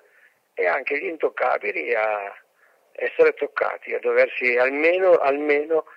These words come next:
riflettere, a dover almeno riflettere con la loro coscienza se ci fosse il caso di stare dopo venti anni o venticinque in Parlamento, altri anni ancora, alla fine e all'esaurimento, ripeto, di una, eh,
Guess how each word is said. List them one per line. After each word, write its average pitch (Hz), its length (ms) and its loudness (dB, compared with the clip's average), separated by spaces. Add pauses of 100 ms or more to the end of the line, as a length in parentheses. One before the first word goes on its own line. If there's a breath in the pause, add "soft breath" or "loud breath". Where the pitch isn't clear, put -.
(180 loud breath)
riflettere, 135 760 0
a 123 320 -2
dover 135 200 -2
almeno 147 340 0
riflettere 143 600 0
con 123 140 2
la 123 60 6
loro 131 140 4
coscienza 139 580 -4
se 113 120 -8
ci - 140 -12
fosse 135 300 -2
il 151 140 0
caso 123 360 4
di 107 180 -6
stare 123 260 6
dopo 110 240 0
venti 107 320 -4
anni 113 280 0
o 107 40 0
venticinque 113 640 -4
in 107 80 -4
Parlamento, 127 600 2 (380 loud breath)
altri 139 380 2
anni 151 200 2
ancora, 165 480 4
alla 156 500 4
fine 131 400 2 (240 loud breath)
e 143 140 4
all'esaurimento, 143 1200 4
ripeto, 170 680 4 (340 soft breath)
di - 220 0
una, 139 500 4
eh, 113 560 -4